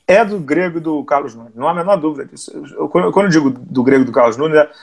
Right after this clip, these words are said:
da confederação, tá? Que não fez nada, não tem um programa de basquete feminino, o diabo. Mas quando você, eu insisto nisso, quando você vai pra uma competição e chuta dezesseis por cento de três pontos,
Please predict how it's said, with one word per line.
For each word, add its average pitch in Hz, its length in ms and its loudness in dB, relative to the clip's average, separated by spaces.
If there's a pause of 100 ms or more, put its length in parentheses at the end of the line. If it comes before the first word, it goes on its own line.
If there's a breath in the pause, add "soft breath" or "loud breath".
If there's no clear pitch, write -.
(120)
da 185 160 2
confederação, 175 800 -2 (180)
tá? 143 240 2 (240)
Que 143 100 -6
não 147 120 -6
fez 143 220 -4
nada, 156 500 2
não 143 100 -10
tem 151 140 -8
um 139 60 -10
programa 139 400 -6
de 123 60 -14
basquete 120 340 -6
feminino, 139 280 -10
o 185 40 -6
diabo. 135 260 -2 (260)
Mas 127 280 0
quando 143 260 -4
você, 120 340 -6
eu 143 80 0
insisto 160 680 -4
nisso, 156 420 -6 (240 soft breath)
quando 131 240 -2
você 123 480 2
vai 135 300 2
pra - 80 -10
uma 127 100 -4
competição 127 480 -6
e 120 40 -10
chuta 139 240 -4
dezesseis 147 800 0
por 160 160 -4
cento 151 180 0
de 135 60 -18
três 135 180 -4
pontos, - 380 -8